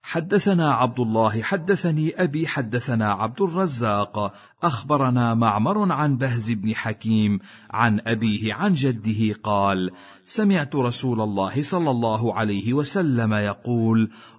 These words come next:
"ويل للذي يحدث القوم ثم يكذب ليضحكهم."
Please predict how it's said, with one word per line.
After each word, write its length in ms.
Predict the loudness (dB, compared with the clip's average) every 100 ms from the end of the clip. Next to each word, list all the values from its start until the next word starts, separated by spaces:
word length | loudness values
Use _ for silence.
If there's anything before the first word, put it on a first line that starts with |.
| 0
"ويل 340 | 4 4 4
للذي 840 | 4 2 0 0 0 0 2 4 4
يحدث 640 | 2 0 -4 -2 -4 -2
القوم 580 | -2 -2 -2 0 0 0
ثم 400 | 0 0 4 4
يكذب 640 | 4 2 0 -2 -2 0
ليضحكهم." 1200 | 0 0 0 -2 -4 -4 -4 -6 -4 -2 0 0